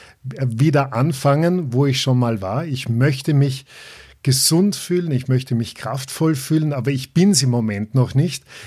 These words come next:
Ich fange jetzt mit Bewegung an.“ Und das Erste, wenn er das seinem Arzt, seiner Ärztin mitteilt, dass er zu hören bekommen wird, ist eine kleine Einbremsung.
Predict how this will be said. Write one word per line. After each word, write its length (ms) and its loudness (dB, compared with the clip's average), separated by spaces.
Ich 160 -2
fange 320 0
jetzt 220 -2
mit 220 -2
Bewegung 540 0
an.“ 260 -6
Und 540 2
das 160 0
Erste, 600 2
wenn 240 0
er 120 4
das 240 0
seinem 420 4
Arzt, 360 -4
seiner 200 2
Ärztin 640 0
mitteilt, 540 0
dass 160 0
er 100 0
zu 160 0
hören 260 0
bekommen 420 2
wird, 220 2
ist 220 -2
eine 180 2
kleine 360 0
Einbremsung. 640 -2